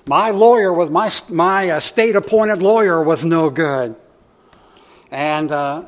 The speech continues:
and, and yet one man finally got a chance to speak to the governor. And he said, "I just wanna tell you, I'm guilty. I did what they accused me of and con-, what, what I was convicted of.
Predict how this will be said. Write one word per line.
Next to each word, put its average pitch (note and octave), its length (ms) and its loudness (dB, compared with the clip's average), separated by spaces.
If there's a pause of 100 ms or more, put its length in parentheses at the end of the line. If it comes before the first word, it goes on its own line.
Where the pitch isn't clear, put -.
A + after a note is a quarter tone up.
(140)
and, E3 580 -6 (240)
and E3+ 600 -6
yet G#3 420 -6
one B3 440 0
man C3 680 -6 (1160)
finally F3+ 440 0
got E3+ 160 0
a F3 60 -2
chance F#3+ 320 -2
to F3+ 80 -8
speak F3+ 280 -6
to E3 120 -6
the D#3 140 -2
governor. F3 520 -2 (800)
And D#3+ 120 -4
he E3 60 0
said, F#3+ 200 0
"I F#3+ 60 2
just F#3+ 160 -6
wanna F#3+ 140 0
tell G3+ 200 -4
you, E3+ 100 -4
I'm D#3 180 -4
guilty. E3 520 -4 (800)
I E3+ 240 -4
did E3 560 -2 (100)
what E3+ 220 -6
they F#3 480 -2 (400)
accused D#3 380 -6
me E3 100 -2
of D#3 160 -4
and C#3+ 140 -10
con-, C#3 240 -6
what, D#3 180 -8
what D#3+ 140 -4
I F#3 100 -4
was F#3 140 -8
convicted E3 460 -6
of. A#2+ 280 -8